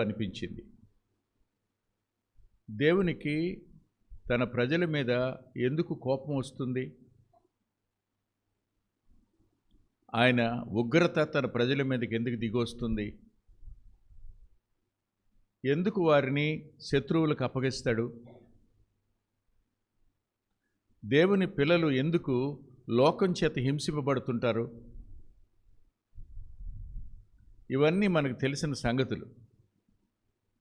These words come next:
మనకు ఎజ్రా, ఎస్తేరు, నెహేమియా, దానియేలు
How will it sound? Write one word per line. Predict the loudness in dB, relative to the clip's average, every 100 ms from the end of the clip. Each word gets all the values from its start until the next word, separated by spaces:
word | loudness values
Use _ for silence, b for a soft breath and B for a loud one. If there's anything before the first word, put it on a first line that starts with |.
| _ _ _ _ _ _ _ _ -20 _ _ _ _ _ _ 0
మనకు | 2 2 2 0 0 -4 -10 -20 -20 _ _
ఎజ్రా, | 4 4 4 4 4 2 -8 -18 -20 _ _ _ _ _ _
ఎస్తేరు, | -2 -2 0 2 2 2 -2 -8 -20 _ _ _ _ _
నెహేమియా, | 0 2 4 2 2 0 -2 -8 -18 -20 -20 _ _ -14
దానియేలు | 0 2 4 4 2 2